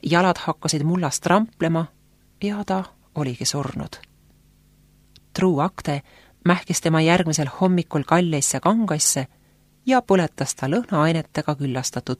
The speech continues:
puurital. Ja nii möödus Nero aeg, nagu mööduvad marud, äikesed, tulekahju,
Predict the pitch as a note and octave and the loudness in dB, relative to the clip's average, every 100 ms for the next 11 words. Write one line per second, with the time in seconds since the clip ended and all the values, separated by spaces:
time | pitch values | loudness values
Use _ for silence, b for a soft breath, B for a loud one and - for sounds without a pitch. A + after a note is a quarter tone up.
0 | - D3 C3 C#3 - D3 - _ _ _ | -6 -10 -8 -12 -12 -14 -16 _ _ _
1 | _ _ _ _ _ _ _ _ _ _ | _ _ _ _ _ _ _ _ _ _
2 | - G3+ A3 B3 A3+ F3+ D#3 - D3 D3 | -4 -2 0 0 0 -2 -6 -6 -2 0
3 | C#3 B2+ C3 A2+ - _ _ _ _ _ | 0 -2 -4 -8 -16 _ _ _ _ _
4 | _ _ _ D#3+ D3+ D3 D#3 D3+ C3 B2+ | _ _ _ -4 -2 0 0 0 -2 -4
5 | B2+ C#3 F#3+ G#3 F#3+ - _ b b b | -4 -2 -2 -4 -6 -8 _ b b b
6 | _ - E3 F#3+ - F3+ E3+ - - _ | _ -6 -2 -2 -4 -4 -4 -6 -14 _
7 | _ _ - A#3+ A#3+ F#3 E3+ - D#3 | _ _ -8 -4 -2 -2 -6 -4 -6